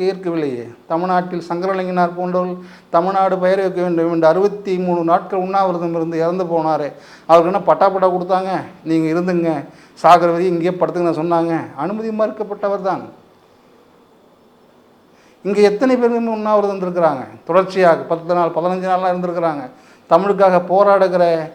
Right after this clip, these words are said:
தமிழர்கள் இருக்கிறார்களே இங்க. ஆனால் சில தலைவர்கள் சொல்லுகிறார்கள், அழகாக சொல்லுகிறார்கள், "எங்களுக்கு அரசு அனுமதி கொடுக்க மறுக்கிறது, கொடுத்தால் நாங்கள் போராடுவோம்" என்று சொல்கிறார்கள். அவர்கள் கொடுப்பதற்கா அவங்க ஆட்சி அமைச்சிருக்கிறாங்க?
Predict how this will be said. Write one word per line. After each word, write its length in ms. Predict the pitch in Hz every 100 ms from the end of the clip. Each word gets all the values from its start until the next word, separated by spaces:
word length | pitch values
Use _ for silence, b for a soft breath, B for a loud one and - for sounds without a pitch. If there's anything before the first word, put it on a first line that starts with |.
| - b b b 185
தமிழர்கள் 360 | 214 240 226
இருக்கிறார்களே 480 | 220 233 226 208 208 180
இங்க. 140 | 156 123 - - _ _ _ _ b b b -
ஆனால் 240 | 214 262 277
சில 120 | 262
தலைவர்கள் 480 | 247 226 233 226 185
சொல்லுகிறார்கள், 560 | 202 208 202 185 175 156
அழகாக 300 | 170 190 196
சொல்லுகிறார்கள், 520 | 190 180 180 165 160 156 - B B - 160
"எங்களுக்கு 460 | 165 160 165 160 147 147 135
அரசு 340 | 190 190 196 170 147 139 151
அனுமதி 260 | 190 196
கொடுக்க 280 | 185 170 165 160
மறுக்கிறது, 480 | 156 180 180 160 147 139 B B -
கொடுத்தால் 440 | 190 214 220 220
நாங்கள் 260 | 196 185 165
போராடுவோம்" 400 | 175 175 175 170
என்று 160 | 156 151
சொல்கிறார்கள். 480 | 139 135 123 113 117 - 123
அவர்கள் 300 | 170 185 180
கொடுப்பதற்கா 540 | 190 202 208 202 202 214
அவங்க 180 | 202 196
ஆட்சி 220 | 196 190 202
அமைச்சிருக்கிறாங்க? 600 | 190 185 180 185 185 185